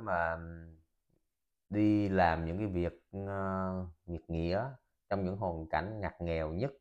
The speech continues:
trong cái cuộc đời. Thì mọi người cũng phải, ờ, nhìn nhận lại. Còn ở việc ở Mỹ mình, mình thấy như mọi người nói đó, thì thấy thì, ờ,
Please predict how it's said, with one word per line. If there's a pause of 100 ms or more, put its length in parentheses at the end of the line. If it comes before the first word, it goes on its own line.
(140)
trong
cái
cuộc
đời. (920)
Thì
mọi
người
cũng (100)
phải,
ờ,
nhìn
nhận
lại. (440)
Còn
ở
việc
ở
Mỹ
mình,
mình
thấy
như
mọi
người
nói
đó, (580)
thì
thấy
thì,
ờ,